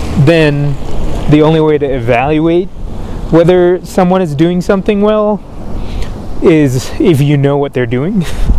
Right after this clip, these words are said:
Uh, and, and doing that is actually kind of more difficult than it might sound. Say, say you are, um,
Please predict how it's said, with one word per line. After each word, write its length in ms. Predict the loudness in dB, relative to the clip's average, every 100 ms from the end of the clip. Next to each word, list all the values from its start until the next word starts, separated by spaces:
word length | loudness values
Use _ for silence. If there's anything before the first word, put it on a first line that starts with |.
| 2 0 -4 -6 -4
Uh, 480 | -2 0 0 0 -4 -4 0
and, 180 | 2 0 -6 -14 -4
and 120 | 0 2
doing 180 | 2
that 160 | 2 0
is 80 | -2
actually 300 | -4 -4 -2
kind 180 | 0 0
of 220 | -4 -12 -14 -14 -14 -14 -14 -4
more 160 | 2 4
difficult 460 | 4 2 2 0 2
than 120 | 0
it 60 |
might 260 | 0 -4 -6
sound. 720 | -12 -4 2 2 2 0 -2
Say, 480 | 0 2 4 2 -2 -6 -8 -8 -10
say 320 | 0 2 4
you 360 | 2 2 0 0
are, 500 | 0 2 0 -4 -8 -14 -16 -10 -10 -10 -12 -2
um, 560 | 2 2 0 -4 -8